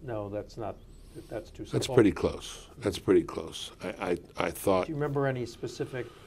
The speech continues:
Speaker 1: uh, or was this on running, ongoing
Speaker 2: It was
Speaker 1: debate?
Speaker 2: ongoing. It was ongoing. I mean, Jack would say that, um, ownership itself will transform.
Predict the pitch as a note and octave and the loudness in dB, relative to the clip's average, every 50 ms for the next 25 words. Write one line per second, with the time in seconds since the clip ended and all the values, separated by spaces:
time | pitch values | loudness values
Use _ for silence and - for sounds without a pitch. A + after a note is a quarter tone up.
0 | - - - - C#3 A#2 A2 G#2+ G#2+ G#2+ G2+ F#2+ - - - - - - - - | -20 -20 -14 -10 -6 -4 -2 -2 -2 -2 -4 -6 -10 -16 -20 -18 -14 -10 -10 -8
1 | - - - - - - - - - - - - - - - - - - - - | -8 -8 -10 -10 -10 -12 -14 -14 -16 -18 -20 -20 -20 -20 -20 -20 -20 -20 -20 -20
2 | - - - - - - - - - - - - - - E4+ - D#3+ D3 C#3 A#2 | -20 -20 -20 -20 -20 -20 -20 -20 -20 -20 -20 -20 -18 -6 0 4 4 4 4 4
3 | C3 - - - D#3+ D#3 E3 E3+ D3+ D3+ D#3 D3+ C#3+ C#3+ C#3 - D3 D3 D#3 D#3+ | 0 -2 -2 0 4 6 6 6 6 6 6 6 4 2 0 0 0 0 2 2
4 | D3+ C#3 D3 C#3+ C#3+ B2 A2 - - A#2+ B2 C3 C3+ C3+ A2+ A2+ A#2+ B2 B2+ A#2 | 4 4 8 12 12 12 12 12 12 12 12 12 12 12 12 10 10 12 12 10
5 | F#2+ F2+ G2 F#2 E2+ G#2 G#2+ G#2 G#2 F#2+ F#2+ F#2 F#2 E2 D#2+ F2 - - F2+ F2+ | 10 8 6 4 4 4 6 6 6 6 6 6 6 6 4 2 -2 -2 -2 -2
6 | F#2+ G2 F2 E2 - A2 G2+ G#2+ A2+ G#2+ - - G#2+ - - - - - F2+ F2 | 0 -2 -2 2 6 6 8 8 8 6 4 2 2 2 2 0 0 0 0 0
7 | F2 E2+ E2+ E2+ F2 E2+ D#2 D#2 - - - - - - - F#2 F2 E2+ D#2+ D#2 | 0 0 -2 -2 -2 -4 -4 -4 -6 -6 -8 -12 -10 -6 -4 -2 -2 -2 -4 -8
8 | - - - - G2+ G2 F#2+ F#2 E2+ - - - D#2+ - - - - - - - | -8 -10 0 4 6 6 8 8 6 4 2 -2 -2 -4 -6 -8 -4 -2 -2 -2
9 | F2 F2+ E2+ D#2+ - - - - - - - - - - - - - - - - | -2 -4 -6 -10 -12 -14 -16 -16 -16 -18 -20 -20 -20 -20 -20 -20 -20 -20 -20 -20
10 | - - - - - - - - - - - - F2 D#2+ - - - - D#2 D#2 | -20 -20 -20 -20 -20 -20 -20 -20 -20 -10 -4 -2 -2 -2 -2 -2 -2 -2 0 -2
11 | D2+ D2 - - - - E2+ E2 D#2 D2 D2+ D2 | -2 -6 -6 -6 -6 -6 -4 -4 -4 -6 -8 -10